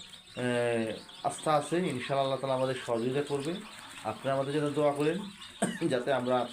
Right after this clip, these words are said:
আমাদের অন্যান্য মুরগি যখন সফলতার সাথে নিয়ে কাজ করতে পারছি, এটা যেন পারি। এই মুরগিটা একদম ধবধবে সাদা,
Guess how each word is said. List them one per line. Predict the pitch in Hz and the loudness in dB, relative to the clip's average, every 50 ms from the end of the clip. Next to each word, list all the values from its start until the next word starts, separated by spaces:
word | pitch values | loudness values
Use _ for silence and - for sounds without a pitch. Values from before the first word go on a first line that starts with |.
| - - - - - - | -8 -14 -16 -16 -12 -6
আমাদের | - 113 117 117 117 117 120 113 104 - - - - - - - - - | -2 0 2 2 2 4 2 2 0 -2 -6 -16 -16 -18 -18 -16 -8 -2
অন্যান্য | - 131 135 143 156 160 165 165 | -2 0 2 2 2 2 2 2
মুরগি | 160 165 165 156 160 160 160 | 2 2 2 4 4 4 6
যখন | 165 175 151 147 - - | 6 6 4 4 2 0
সফলতার | 147 - - - 143 - | 0 2 2 4 4 4
সাথে | - - - - | 4 4 6 6
নিয়ে | - - | 6 6
কাজ | - - - | 6 6 4
করতে | - - - | 4 4 4
পারছি, | 127 131 - 160 | 4 2 2 2
এটা | 147 143 135 | 0 0 0
যেন | 131 123 120 - | 0 0 0 0
পারি। | 123 117 117 139 175 - - - - - - - - - - - - - - - | 0 0 2 0 -2 -4 -6 -12 -16 -18 -18 -20 -20 -20 -20 -20 -20 -10 -2 2
এই | 196 202 196 | 4 4 4
মুরগিটা | 180 170 165 156 147 147 - 131 110 92 92 - - - - - - - - - - | 4 4 4 4 4 2 2 2 0 0 -2 -6 -12 -16 -16 -14 -14 -14 -12 -6 -2
একদম | 117 123 120 131 131 120 | -2 0 0 0 -2 -2
ধবধবে | 117 113 117 120 117 - 147 147 147 156 143 - - | -2 -2 -2 0 2 2 2 2 2 2 -2 -2 -2
সাদা, | 139 135 135 156 180 240 294 | -2 0 2 2 2 0 0